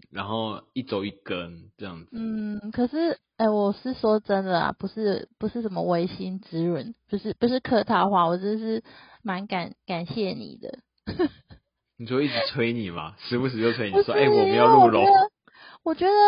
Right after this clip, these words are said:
Speaker 2: 我觉得就是怎么说呢？虽然当初就是一个一时兴起啊，可是我觉得就是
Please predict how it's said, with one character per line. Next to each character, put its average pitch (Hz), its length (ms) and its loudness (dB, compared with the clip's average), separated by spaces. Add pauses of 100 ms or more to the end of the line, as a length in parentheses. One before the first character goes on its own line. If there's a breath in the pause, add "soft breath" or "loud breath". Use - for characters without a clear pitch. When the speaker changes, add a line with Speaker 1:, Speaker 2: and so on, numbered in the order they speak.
Speaker 2:
我 - 60 -8
觉 427 80 2
得 - 0 -
就 - 60 0
是 381 340 0
怎 226 120 -4
么 202 140 0
说 233 220 2
呢？ 226 200 2
虽 320 120 0
然 294 160 2
当 262 200 0
初 262 140 -2
就 254 140 -2
是 247 200 -6
一 233 40 -2
个 208 140 0
一 247 200 -6
时 190 240 -8
兴 196 300 -8
起 - 240 -10
啊， - 160 -12
可 220 160 -4
是 240 60 -6
我 254 280 2
觉 185 140 -4
得 180 260 2
就 208 140 -4
是 202 520 -2